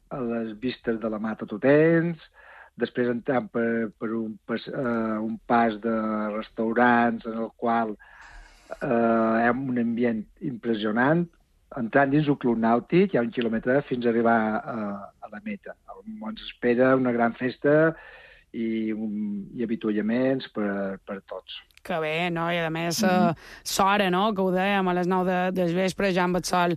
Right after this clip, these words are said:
Speaker 2: pràcticament, eh, ben baixet i, i amb aquest final de, de cursa, ho veiem el plànol del recorregut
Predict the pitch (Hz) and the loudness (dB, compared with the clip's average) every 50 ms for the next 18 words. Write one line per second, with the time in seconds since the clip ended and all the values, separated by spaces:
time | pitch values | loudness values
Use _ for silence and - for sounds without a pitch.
0 | - - - - - _ - 190 185 170 170 185 175 180 175 175 180 180 175 165 | -4 -8 -20 -20 -16 _ -2 -2 0 0 0 0 0 0 2 2 2 0 0 0
1 | 175 170 170 170 170 175 180 180 180 175 175 151 - - 202 202 208 208 208 202 | 0 2 2 2 2 2 0 0 0 0 0 0 2 2 2 4 4 4 2 2
2 | 175 160 180 175 175 170 170 165 170 - - 175 175 175 170 165 165 147 190 170 | 2 2 2 2 2 2 2 0 -2 -2 0 0 0 2 2 0 0 0 -2 -2
3 | - - 190 185 180 180 180 180 180 180 175 180 175 165 185 175 - 180 190 196 | 0 0 2 2 2 2 2 2 2 2 0 0 0 0 0 0 0 0 0 2
4 | 175 202 190 190 185 185 185 190 175 - - 196 190 190 190 185 185 175 185 185 | 2 2 2 4 4 4 2 2 0 0 0 0 2 2 2 2 2 2 2 2
5 | 180 175 185 180 180 175 160 190 185 185 185 175 190 214 233 202 | 0 0 0 0 0 0 0 0 0 0 2 2 4 2 2 0